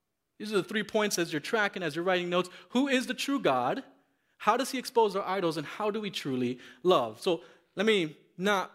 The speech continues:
belabor the point and start with our first question and step into this first episode in verses one through four. You'll notice that the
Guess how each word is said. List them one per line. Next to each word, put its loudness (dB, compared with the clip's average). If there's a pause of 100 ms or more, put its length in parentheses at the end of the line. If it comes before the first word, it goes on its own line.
(340)
belabor 4
the 2
point 2
and 2
start 2
with -2
our 2
first -2
question 0
and -6
step -4
into -8
this -4
first -4
episode 0
in -2
verses -4
one 0
through -8
four. -4 (220)
You'll 4
notice 4
that 0
the -2